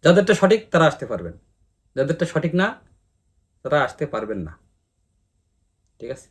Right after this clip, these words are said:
তো ভাই, বেশি দুশ্চিন্তা করার দরকার নেই, ইনশাল্লাহ আপনারটা সঠিক, আপনি আসতে পারবেন। তো just wait and see, ঠিক আছে? তো বিষয়টা তেমন, তো একটু চেষ্টা করলাম আপনাদেরকে বিষয়টা জানানোর।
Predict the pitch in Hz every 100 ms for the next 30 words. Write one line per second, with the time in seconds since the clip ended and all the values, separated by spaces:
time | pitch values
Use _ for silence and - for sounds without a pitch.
0 | _ _ _ _ _ _ _ _ 139 147
1 | 170 151 170 147 - 151 143 143 147 -
2 | 147 175 151 151 180 156 151 147 - 156
3 | 151 220 _ _ _ 117 139 160 143 -
4 | 165 143 113 90 78 _ _ _ _ _
5 | _ _ 139 147 180 - _ _ _ 151
6 | 214 247 233 220 - 220 160 - _ _
7 | _ - 180 - - _ _ _ _ _
8 | _ _ 139 123 156 - 156 156 202 240
9 | _ _ _ _ _ 175 170 190 208 -
10 | 190 196 185 180 180 170 175 165 151 151
11 | 170